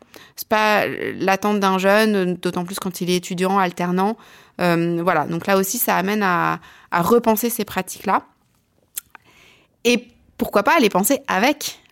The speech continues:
le, les publics concernés. Et c'est là où on en vient à la R S E aussi et l'association des parties prenantes. Euh, donc là, on peut avoir des démarches intéressantes, mais encore une fois, qui, qui vont se faire, je pense, projet par projet,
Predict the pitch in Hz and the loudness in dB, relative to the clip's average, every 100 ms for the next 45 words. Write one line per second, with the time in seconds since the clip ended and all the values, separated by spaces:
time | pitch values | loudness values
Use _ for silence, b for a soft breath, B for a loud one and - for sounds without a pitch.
0 | - 180 170 170 180 175 180 180 175 170 | -2 2 4 2 0 -4 -4 -4 -2 0
1 | 160 156 - 165 175 180 208 190 170 165 | 0 -2 -2 -2 0 2 4 2 2 2
2 | 165 185 202 196 180 175 175 175 175 262 | 2 2 2 2 0 2 2 0 0 2
3 | 240 185 - 226 190 180 180 202 190 190 | 4 2 2 4 4 4 2 -2 0 0
4 | 214 214 190 196 - 190 202 214 302 - | 0 0 0 -4 -6 -4 2 4 2 0
5 | B B B B B 180 175 170 170 170 | B B B B B 4 6 6 4 4
6 | 170 170 175 202 220 208 190 175 185 220 | 2 2 2 2 2 2 2 2 2 2
7 | 196 180 185 202 - 180 180 175 233 262 | 2 2 2 0 -2 0 0 0 0 0
8 | 190 170 175 190 190 202 262 262 - 196 | 2 2 2 2 0 2 0 0 -4 -6
9 | 180 B B B - 208 208 202 202 202 | -6 B B B -2 4 4 4 2 2
10 | 233 220 190 202 220 - - 214 208 214 | 0 0 -2 -2 -2 -4 -2 0 2 2
11 | 208 - - 208 226 277 | 0 -4 -2 2 2 0